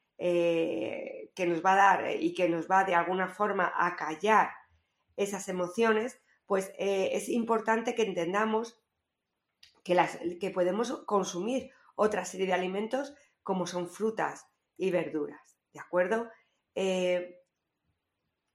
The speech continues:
el hambre emocional eh, es, es, es un hambre, eh, es un, es un hambre que al final nos va a perjudicar, ¿no?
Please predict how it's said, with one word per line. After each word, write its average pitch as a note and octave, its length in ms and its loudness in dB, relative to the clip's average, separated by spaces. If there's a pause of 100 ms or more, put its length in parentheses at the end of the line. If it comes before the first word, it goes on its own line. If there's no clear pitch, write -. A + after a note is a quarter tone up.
(180)
el A3+ 160 6
hambre D#4+ 220 2
emocional F#3+ 800 -2 (680)
eh, F3+ 480 0
es, A3+ 220 2
es, G#3+ 260 -2
es - 240 -8
un A#3 140 -2
hambre, A#3 420 2
eh, G#3 420 0
es G#3+ 140 -2
un, A#3 140 -2
es A#3 260 -2
un A#3+ 100 -2
hambre A3 260 0
que A#3 120 2
al F#3+ 120 2
final G#3 400 0
nos F#3 220 -2
va F#3 240 8
a E3+ 80 2
perjudicar, D3+ 840 -4
¿no? G3+ 260 -2